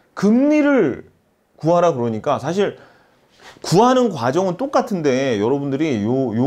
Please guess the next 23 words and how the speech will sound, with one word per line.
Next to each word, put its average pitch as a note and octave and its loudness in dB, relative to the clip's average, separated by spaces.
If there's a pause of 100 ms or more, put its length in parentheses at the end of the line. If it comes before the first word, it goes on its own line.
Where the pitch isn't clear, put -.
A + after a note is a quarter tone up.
문제는 C3+ -4
상당히 B2+ -2
풀기가 E3+ -6
어려-, C3+ 0 (420)
어려웠을 C#3 0
거예요. F2 -6 (100)
이 G#2 -8
문제 A#2 -4
같은 G2+ -8
경우엔. F#2 -8 (680)
왜냐면 E3+ 0
평소에 G#3+ 0 (920)
이자나 E3+ 0 (760)
원금 D3 0
그런 G3+ 0
거를 A#3+ 2
구하라고 C#3+ 0
문제에 A#2 -6
나오는데 F2+ -6 (220)
이자율을 F3+ 0
구하라고 C3+ 0
하니까 G2+ -8
굉장히 B2+ -2